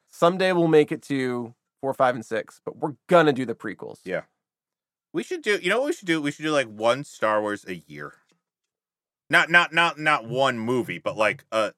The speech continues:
Speaker 2: a Star Wars
Speaker 1: Episode.
Speaker 2: episode
Speaker 1: I
Speaker 2: of
Speaker 1: would
Speaker 2: Geeky Out Here.
Speaker 1: appreciate that at this point.
Speaker 2: Yeah, just
Speaker 1: Uh,
Speaker 2: so we
Speaker 1: Star Wars fatigue ha-,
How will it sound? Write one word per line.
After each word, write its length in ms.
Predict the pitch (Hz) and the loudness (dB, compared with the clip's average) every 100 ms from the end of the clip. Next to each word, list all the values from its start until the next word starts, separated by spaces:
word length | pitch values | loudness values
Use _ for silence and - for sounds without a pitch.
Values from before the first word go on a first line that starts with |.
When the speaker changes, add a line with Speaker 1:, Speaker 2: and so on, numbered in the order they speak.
| _ _ _ | _ _ _
Speaker 2:
a 120 | 127 117 | 0 0
Star 240 | - 156 | 2 4
Wars 160 | 175 160 | 4 4
Speaker 1:
Episode. 220 | 139 127 113 | 2 2 2
Speaker 2:
episode 400 | - 92 76 - _ 165 | -2 -4 -4 -12 _ 6
Speaker 1:
I 180 | 170 | 8
Speaker 2:
of 80 | 226 | 8
Speaker 1:
would 140 | 254 220 | 6 4
Speaker 2:
Geeky 20 | |
Out 60 | - | 2
Here. 80 | 160 | -4
Speaker 1:
appreciate 720 | - 165 165 - 170 170 - | -4 -2 -2 0 2 2 4
that 360 | 151 151 139 - _ _ _ _ _ _ _ - | 4 4 2 -4 _ _ _ _ _ _ _ -8
at 160 | 127 - | -8 -8
this 140 | 113 | -14
point. 380 | - 98 85 - | -12 -12 -12 -16
Speaker 2:
Yeah, 160 | 98 76 | -14 -14
just 120 | - | -10
Speaker 1:
Uh, 100 | 107 | -10
Speaker 2:
so 80 | 123 | -10
we 60 | 107 | -2
Speaker 1:
Star 320 | - 165 180 | 4 6 6
Wars 320 | 190 190 - | 4 2 -2
fatigue 680 | - - 143 131 127 104 - _ - | -12 -10 -8 -6 -8 -12 -18 _ -6
ha-, 320 | 117 113 | -4 -4